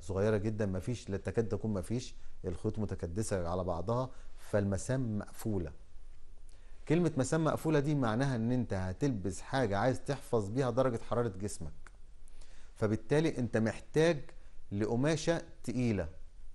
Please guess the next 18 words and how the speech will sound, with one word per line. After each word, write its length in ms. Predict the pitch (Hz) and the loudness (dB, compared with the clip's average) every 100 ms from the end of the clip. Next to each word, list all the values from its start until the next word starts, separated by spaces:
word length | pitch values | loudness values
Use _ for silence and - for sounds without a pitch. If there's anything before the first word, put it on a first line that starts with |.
| - - - - - - - - 101 | -10 -10 -10 -8 -6 -8 -8 -8 -2
النسيج 300 | 101 - 156 | 0 2 2
الساده 300 | - 170 151 | 4 4 4
مش 160 | - | 2
هيديك 220 | 123 147 | 2 2
التقل، 420 | 135 - 131 85 - - - - - - - | -2 2 2 2 -2 -8 -10 -10 -10 -10 -6
النسيج 420 | 98 101 98 160 | -2 0 0 2
اللي 140 | 147 131 | 4 6
بعده 340 | 156 156 131 | 8 8 8
على 140 | 120 120 | 8 6
طول 200 | 147 143 | 4 4
اللي 120 | 123 | 6
هو 80 | 131 | 6
المبرد 460 | 127 139 139 98 | 4 4 4 4
هو 140 | 104 104 | 4 4
اللي 120 | 95 | 2
هيتقل 340 | 90 107 92 | 0 -2 -2
معاك 260 | 87 87 95 | -4 -4 -6
القماشه. 440 | 80 80 76 - | -8 -8 -8 -10